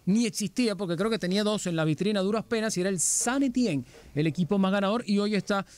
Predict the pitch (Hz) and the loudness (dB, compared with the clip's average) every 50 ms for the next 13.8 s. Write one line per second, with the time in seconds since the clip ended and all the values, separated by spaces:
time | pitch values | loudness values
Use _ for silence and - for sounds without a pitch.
0 | - - - 156 165 175 170 143 - 156 160 170 185 180 185 185 175 160 135 - | -20 -8 -4 -2 0 0 0 0 0 0 0 2 2 2 2 2 2 0 0 0
1 | 151 147 131 120 - - - _ - 233 262 247 - 233 233 240 240 240 240 240 | 0 0 -2 -2 -6 -14 -14 _ -2 -2 0 0 0 0 0 0 0 0 0 0
2 | 226 240 285 285 254 208 156 - 170 147 - 240 269 254 160 - 151 - 180 165 | 0 2 2 2 0 0 -2 -4 -6 -4 0 0 0 0 0 -4 -4 -2 -2 -2
3 | 165 170 151 - 160 135 - 196 220 269 277 247 226 202 - - - - - 240 | -2 -2 -2 -2 -4 -2 0 0 0 0 0 0 -2 -4 -6 -8 -10 -4 -2 0
4 | 269 277 254 - 269 262 233 254 233 - - 294 269 185 - _ _ _ - 131 | 0 0 0 0 0 0 0 0 0 0 2 0 0 0 -4 _ _ _ -2 0
5 | 170 233 262 240 185 165 143 139 131 - 175 170 190 226 247 - 269 240 - 226 | 0 2 0 0 0 0 -2 -2 -2 0 0 2 2 2 2 0 0 0 0 0
6 | 196 196 220 254 240 185 151 170 165 160 - 233 247 240 202 - 220 175 - - | 0 0 0 0 0 0 0 0 -2 0 0 0 0 0 -2 -2 -4 -4 -2 0
7 | 285 285 247 180 - - 139 120 - - - - _ _ _ - - 143 175 202 | 2 2 2 2 0 0 -2 -2 -4 -8 -14 -20 _ _ _ -4 0 0 2 2
8 | 208 233 226 220 214 233 269 277 262 202 147 123 - - - - - - - - | 2 0 0 0 0 0 0 0 0 -2 -4 -6 -8 -10 -12 -12 -12 -12 -6 -4
9 | 143 147 139 - 170 175 202 165 175 165 170 180 190 185 170 147 - 180 220 233 | -2 -2 0 0 0 0 0 0 0 0 0 0 0 0 0 -2 -2 -2 -2 -2
10 | 196 147 147 - 143 156 - 226 190 170 160 147 156 208 240 214 156 113 - - | -2 -4 -4 -2 -2 0 2 2 2 2 2 0 0 2 2 0 0 -2 -6 -10
11 | - - - - 131 165 - - - 156 175 226 - 254 240 233 220 196 - - | -18 -20 -6 -4 -2 -2 -2 -2 -2 -2 -2 0 0 0 0 0 0 -2 -2 0
12 | 254 247 190 - - 139 123 101 - _ - 123 151 196 226 233 226 254 269 233 | 0 0 -2 -2 -4 -6 -6 -6 -8 _ -4 -2 0 2 2 2 2 2 2 0
13 | 185 127 - 165 151 - 160 143 - 165 156 156 151 156 151 - | 0 0 -2 -4 -2 -2 -2 -2 0 0 0 0 0 0 -2 -4